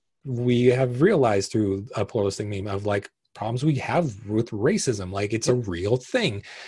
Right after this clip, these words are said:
Speaker 1: This is not a stage we skip over. Um, you know, it's like, no, we need to do that. And that work is not totally done because life isn't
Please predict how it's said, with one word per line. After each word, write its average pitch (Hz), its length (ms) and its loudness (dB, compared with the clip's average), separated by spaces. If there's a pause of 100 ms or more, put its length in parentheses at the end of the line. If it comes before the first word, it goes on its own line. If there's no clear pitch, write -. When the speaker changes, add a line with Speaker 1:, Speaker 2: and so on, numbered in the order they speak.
(180)
Speaker 1:
This 127 140 2
is 131 100 6
not 151 180 4
a 123 40 4
stage 143 320 2
we 120 100 2
skip - 320 0
over. 127 480 4 (540)
Um, 110 580 0
you 123 120 2
know, 117 200 2
it's 123 120 2
like, 120 160 -2
no, 123 300 2
we 139 120 4
need 139 140 4
to 110 60 2
do 113 60 4
that. 131 120 6
And 123 100 0
that 120 140 -2
work 110 240 -2
is 110 100 -8
not 107 280 -8
totally 98 420 -4
done 139 280 2
because 120 400 0
life 117 280 2
isn't 110 280 -4